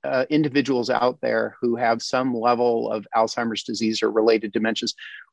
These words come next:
We are interested in, in seeing patients where we think that we can help and the providers want us to help. In particular,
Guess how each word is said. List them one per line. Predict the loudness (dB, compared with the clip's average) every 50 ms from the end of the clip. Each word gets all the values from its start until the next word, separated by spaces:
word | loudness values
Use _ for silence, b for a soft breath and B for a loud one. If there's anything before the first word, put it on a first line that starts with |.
| _ _
We | 2 6 10 10 10 12 10 10 8 8 8 6 6 4 _
are | 6 6 8 8 8 6 4 0
interested | 0 0 0 2 4 4 4 4 2 -2 -2 0 0 -2 -4 -6 _
in, | -2 0 2 4 4 2 2 0 -2
in | 2 2 2 2
seeing | 2 2 4 6 6 8 6 6 4 2 0 _ _ _
patients | 4 4 4 4 4 0 0 0 0 -4 -2
where | 2 4 4 4
we | 4 2 0 0 -2 -4 -6 _ _ _
think | -2 -2 -2 0
that | -2 -2 0
we | 0 -2
can | -2 -2 -2
help | 0 2 0 0 2 0
and | 0 0 0
the | -2 -4
providers | _ -2 2 4 4 4 2 0 -4 -4 _
want | -8 -6 -6
us | -8 -8 -10
to | -10
help. | 2 4 4 4 4 _ b b b _ _ _ _ -14 -14 -14 _ 4
In | 6 6 6 6 4
particular, | 4 4 2 2 2 -2 -2 -2 -2 0 0 0 2 2 4 2 2 0 -2